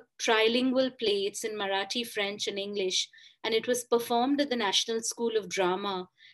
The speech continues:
uh, directed by the very, very acclaimed Abhilash Pillai. It opened the Bharat Rang Mahotsav in, uh, two thousand nineteen in January. Uh, and now I'm going to start writing my memoirs, uh,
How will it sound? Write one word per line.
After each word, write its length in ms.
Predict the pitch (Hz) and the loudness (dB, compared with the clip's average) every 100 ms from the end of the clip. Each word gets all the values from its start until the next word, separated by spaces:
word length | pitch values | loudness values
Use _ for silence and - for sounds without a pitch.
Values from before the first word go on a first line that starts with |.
| _ 190 | _ -2
uh, 220 | 196 196 | 0 0
directed 580 | 208 202 202 - 233 202 | 0 0 0 -2 -4 0
by 220 | 208 202 | 0 0
the 120 | 190 | -4
very, 360 | 175 208 240 269 | 0 4 4 4
very 260 | 240 240 | 4 4
acclaimed 440 | 214 - 196 208 202 | 2 -2 -4 -4 -4
Abhilash 500 | 180 208 196 196 - | -2 -2 0 -2 -2
Pillai. 440 | 190 190 185 190 180 | 0 2 2 0 -2
It 120 | - - | 0 0
opened 360 | 220 262 254 | 0 2 2
the 60 | 233 | 0
Bharat 420 | 214 185 196 - | -2 -2 -2 -4
Rang 200 | 190 190 | -4 -4
Mahotsav 580 | 190 190 185 - 190 180 - - - | -4 -4 -6 -4 -2 -2 -8 -20 -4
in, 360 | 208 220 214 214 - | 4 4 4 -6 -4
uh, 80 | 202 | -2
two 180 | 226 | -2
thousand 460 | 214 208 196 196 202 | 0 0 0 -2 -2
nineteen 640 | 185 185 190 220 196 190 - | 0 0 -2 -4 -4 -6 -8
in 160 | 190 | -6
January. 600 | 190 185 175 190 185 170 - - - - _ | -2 0 0 0 0 0 -4 -18 -20 -20 _
Uh, 220 | 214 214 214 240 | 0 0 2 2
and 280 | 240 240 - | 0 -2 -2
now 520 | 233 233 262 302 311 - | 2 4 6 4 2 2
I'm 460 | 233 247 247 226 _ _ - | 2 2 -4 -8 _ _ -2
going 220 | 240 247 | 0 0
to 100 | 254 | -2
start 460 | 254 254 233 240 - | 0 2 4 2 0
writing 580 | 196 196 - 240 240 226 | 0 0 0 -2 -2 -2
my 160 | 214 | -4
memoirs, 840 | 226 208 208 208 185 170 190 - - _ _ _ _ _ - | -4 -4 -4 -2 -2 -2 -4 -10 -12 _ _ _ _ _ -4
uh, 280 | 208 196 196 | -2 0 -2